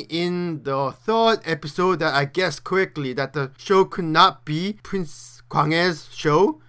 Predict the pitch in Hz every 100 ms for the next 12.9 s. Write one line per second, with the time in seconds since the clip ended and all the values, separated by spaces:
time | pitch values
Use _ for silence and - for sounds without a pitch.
0 | - 190 233 233 208 196 156 175 180 196
1 | 185 175 - 147 143 - 202 202 208 190
2 | 147 170 151 - 185 180 - - - 240
3 | 208 202 165 156 165 165 170 151 - -
4 | 180 180 202 - 202 202 185 - 196 226
5 | - - 139 165 156 180 190 - 175 175
6 | 180 175 165 131 143 - 208 202 - -
7 | 185 185 165 147 254 - 247 - 151 156
8 | 196 175 135 147 226 311 - - - 294
9 | 277 180 180 214 160 196 175 - 160 -
10 | 202 196 175 131 180 180 180 151 170 147
11 | 185 175 170 151 269 - 165 151 190 185
12 | 135 147 165 160 233 269 175 95